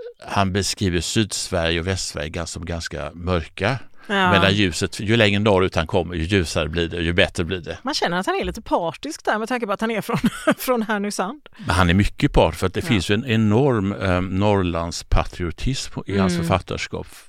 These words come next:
Speaker 1: Och den etableras väldigt tidigt. Att, att han ser ju att motorn i Sveriges omvandling, den, där det är liksom Västernorrland
Speaker 2: Mm.
Speaker 1: och, och industri, eh, norrländska industrisamhällen.
Speaker 2: Mm.
Speaker 1: Det är de som har skapat det. Det är de som är motorn
Speaker 2: Mm.
Speaker 1: i Sveriges omvandling till, till modern industristat.
Speaker 2: Vad är det han får se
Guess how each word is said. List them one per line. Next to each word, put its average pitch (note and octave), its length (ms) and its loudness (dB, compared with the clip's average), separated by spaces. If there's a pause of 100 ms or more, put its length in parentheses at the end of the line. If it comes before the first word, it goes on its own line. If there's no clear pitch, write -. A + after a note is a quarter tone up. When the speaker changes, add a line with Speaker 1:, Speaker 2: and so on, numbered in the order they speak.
Speaker 1:
Och G#2 100 -2
den F2+ 160 2
etableras F#2 420 -2
väldigt F2+ 240 -4
tidigt. A#2 520 -4
Att, F#2 160 0
att G2 100 -2 (260)
han G#2 160 2
ser - 160 2
ju F2 180 4
att - 220 -4 (500)
motorn G#2 460 4
i A2 80 -2
Sveriges E2+ 340 0
omvandling, D#2+ 560 -6
den, E2+ 260 -6
där G2 220 -2
det F2 220 -2
är D#2 40 -6
liksom D#2 480 -10
Västernorrland E2+ 920 -6
Speaker 2:
Mm. F2+ 40 -4
Speaker 1:
och, F#2+ 260 -6
och - 200 -12
industri, F2+ 640 -2
eh, F2 200 0
norrländska F2 600 0
industrisamhällen. E2+ 960 -2
Speaker 2:
Mm. D#2 120 -2
Speaker 1:
Det F2+ 80 -2
är F2 40 -2
de F#2+ 300 2
som F2+ 140 -4
har F2 60 -2
skapat E2+ 460 -6
det. E2 160 -8 (520)
Det - 120 -4
är F2+ 40 0
de F2+ 200 4
som F2 120 -4
är E2+ 80 0
motorn F2+ 500 0
Speaker 2:
Mm. F2 100 -10
Speaker 1:
i D#2 40 -8
Sveriges D#2+ 360 -4
omvandling E2+ 540 -8
till, - 220 -12
till - 140 -8
modern D#2+ 360 -4
industristat. - 640 -8
Speaker 2:
Vad C#4+ 160 2
är F#4 100 2
det C#4 80 2
han D4 180 -2
får - 140 -8
se C4+ 260 -2